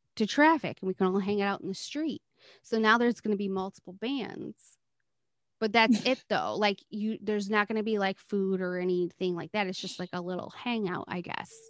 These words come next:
Speaker 2: So you're
Speaker 1: And
Speaker 2: telling me you guys are throwing your own little Lollapalooza over there in fucking <laughs> your
Speaker 1: Correct.
Speaker 2: street.
Speaker 1: Correct.
Speaker 2: <laughs>
Speaker 1: Well, we're not. Chip and Leonardo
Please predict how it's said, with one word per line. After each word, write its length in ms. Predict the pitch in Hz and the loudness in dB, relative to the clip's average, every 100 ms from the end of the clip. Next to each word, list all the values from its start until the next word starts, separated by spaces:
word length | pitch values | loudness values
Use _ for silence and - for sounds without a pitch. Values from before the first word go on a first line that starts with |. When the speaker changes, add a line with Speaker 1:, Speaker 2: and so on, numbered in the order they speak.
| _ _ - | _ _ -2
Speaker 2:
So 260 | - - | 6 10
you're 200 | 294 233 220 | 10 10 10
Speaker 1:
And 100 | 214 | 10
Speaker 2:
telling 340 | 220 220 220 | 10 10 8
me 220 | 202 180 | 2 2
you 80 | 180 | 4
guys 240 | 185 175 | 6 6
are 60 | 175 | 4
throwing 320 | 175 170 165 | 2 2 4
your 160 | 160 165 | 2 2
own 160 | 196 | 2
little 240 | 196 190 170 | 2 2 4
Lollapalooza 760 | 160 190 190 208 202 196 185 | 6 4 2 -2 -4 -4 -2
over 420 | 156 135 143 147 | 0 0 -2 -6
there 300 | 143 143 147 | -10 -6 -4
in 140 | 139 151 | -6 -6
fucking 340 | - - - - - - | -6 -8 -14 -20 -20 -20
<laughs> 400 | - - - - | -20 -20 -20 -10
your 160 | 170 180 | 2 2
Speaker 1:
Correct. 680 | - 240 226 220 160 - - | 4 6 8 10 8 4 -4
Speaker 2:
street. 80 | - _ - 208 208 - | -20 _ -2 4 4 6
Speaker 1:
Correct. 420 | 202 190 202 165 185 - 170 | 6 8 6 6 4 2 4
Speaker 2:
<laughs> 680 | 190 202 - - 302 - 190 | 4 6 2 4 4 6 8
Speaker 1:
Well, 540 | 269 269 254 254 226 - - - - - 226 | 10 12 12 10 8 2 -4 -2 -2 2 6
we're 320 | 240 311 370 | 8 8 8
not. 380 | 269 175 143 - 151 _ - | 6 4 0 -4 -14 _ -10
Chip 340 | - 311 302 285 | 0 6 6 6
and 180 | 247 | 4
Leonardo 960 | 233 226 196 208 254 254 180 107 95 202 | 4 4 4 6 6 6 4 2 -4 -8